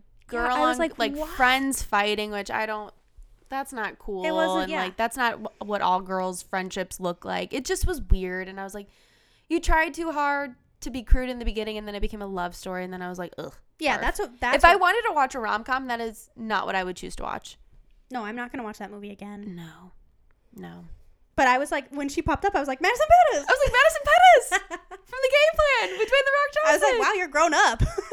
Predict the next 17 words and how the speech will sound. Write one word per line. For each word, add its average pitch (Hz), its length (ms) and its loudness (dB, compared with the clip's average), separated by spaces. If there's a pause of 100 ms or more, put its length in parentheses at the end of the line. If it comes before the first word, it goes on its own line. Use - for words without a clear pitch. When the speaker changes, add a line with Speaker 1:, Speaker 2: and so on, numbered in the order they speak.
Speaker 1:
Yeah. 226 220 4
Speaker 2:
This 175 160 2
is 151 60 -2
very 285 280 0
different, 262 280 -2
Speaker 1:
She 254 80 -2
Speaker 2:
Madison 302 240 2
Speaker 1:
is 349 100 4
Speaker 2:
Pettis. 269 440 -4
Speaker 1:
v-, 202 200 -10
and 220 240 -4 (420)
guess 175 220 -10
what 180 80 -8
was 190 140 -6
on 262 240 -4
last 220 200 -8
week? 160 300 -8